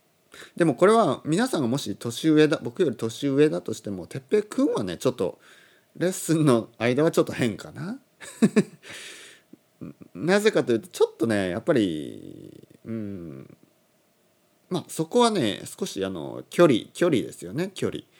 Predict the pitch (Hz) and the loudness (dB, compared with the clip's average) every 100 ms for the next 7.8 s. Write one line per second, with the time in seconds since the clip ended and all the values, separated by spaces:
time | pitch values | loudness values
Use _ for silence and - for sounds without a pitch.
0 | - - - _ _ - 104 87 82 76 | -20 -20 -20 _ _ -10 -8 -8 -10 -8
1 | 90 110 120 - 92 - - 73 65 57 | -4 2 2 0 -8 -10 -16 -16 -16 -16
2 | - - - - 392 - - - 135 110 | -12 -10 -10 -6 -6 -6 -10 -12 -14 -14
3 | - - 120 - _ _ _ - 208 294 | -8 -4 -4 -6 _ _ _ -8 -2 0
4 | 330 143 107 101 95 82 92 107 - _ | 2 2 0 -2 -4 -6 -4 -6 -8 _
5 | _ _ _ _ - 220 101 82 - 131 | _ _ _ _ -10 -6 -6 -8 -10 -14
6 | - 247 240 226 175 131 143 143 143 135 | -2 -2 0 -2 0 0 0 0 -2 0
7 | 120 - 107 101 92 - - 160 | -4 -4 -8 -8 -10 -16 -18 -18